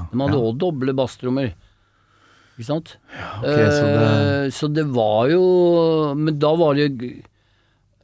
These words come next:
Speaker 1: av en eller annen grunn nå, så skal alle ha sånn enkeltsett, liksom. Jeg skjønner ikke helt, altså, jeg føler jo at du får mye mer effekt av å bruke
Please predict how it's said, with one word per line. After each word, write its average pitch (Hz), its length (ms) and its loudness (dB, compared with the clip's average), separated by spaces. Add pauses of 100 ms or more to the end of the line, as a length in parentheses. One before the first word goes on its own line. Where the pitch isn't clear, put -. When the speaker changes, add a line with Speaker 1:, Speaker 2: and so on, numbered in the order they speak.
(100)
Speaker 1:
av 135 100 0
en 143 60 2
eller 143 120 2
annen 143 160 2
grunn 127 320 2
nå, 131 180 4
så 147 180 -4
skal - 220 -6
alle 117 240 2
ha 120 160 0
sånn 123 240 -6
enkeltsett, 113 840 -4
liksom. 185 280 -6
Jeg 135 140 -4
skjønner 113 280 -6
ikke 117 200 -6
helt, - 180 -14
altså, 113 300 -6
jeg 131 420 -6
føler 113 380 -4
jo 107 80 -4
at 107 120 -12
du 117 100 -8
får 110 180 -4
mye 117 200 0
mer 107 200 -4
effekt - 600 -12
av 110 160 -4
å 113 120 -4
bruke 110 680 -6